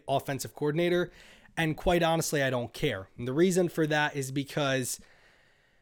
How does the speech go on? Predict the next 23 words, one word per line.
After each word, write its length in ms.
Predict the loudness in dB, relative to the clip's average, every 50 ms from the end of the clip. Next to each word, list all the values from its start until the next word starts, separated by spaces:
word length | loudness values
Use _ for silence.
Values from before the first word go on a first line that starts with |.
| _ _ _ _ _ _ _
how, 640 | -8 0 4 6 8 8 8 6 6 4 2 2 0
um, 560 | -2 -2 0 0 -2 -2 -4 -6 -8 -10 -14 -18 -20 _ _ -20 -20 -16 -10
so, 380 | -6 -2 0 0 0 0 0 -2
so 240 | -2 0 0 0 0
different 600 | 2 4 4 4 4 2 0 0 0 0 -2 -6 -12 _ _ _ _ _ _ _ _ _ _ _ _ _ _ _ _ _ _ _ _ _ _ _ _ -8
teams 420 | -4 -2 0 2 2 2 0 -2
work 280 | -2 -4 -4 -4 -4 -4
different 340 | -6 -6 -4 -4 -6 -6 -4
ways. 260 | -6 -6 -6 -4 -4
So, 160 | -4 -2 -2
like, 240 | 0 0 -2 -4 -6
for 160 | -4 -2 -2
instance, 480 | 0 0 -2 -4 -4 -6 -6 -6 -6 -4
with 460 | -2 0 2 2 0 -2 -6 -16 -20 _ _ _ _ _ _ -12 -4
Bill 240 | 0 2 4 6 4
Belichick, 680 | 4 4 4 4 4 2 0 -2 -4 -4 -4 -6 -4 0
Bill 180 | 2 4 4
Belichick 500 | 4 4 4 4 2 2 0 -2 -2 -2
doesn't 280 | -2 -2 -2 -2 -4 -4
call 180 | -4 -4 -4 -4
plays 280 | -4 -6 -6 -4 -4
on 140 | -6 -6 -2
defense. 540 | -2 -2 -2 -2 -6 -12 -12 -12 -14 -14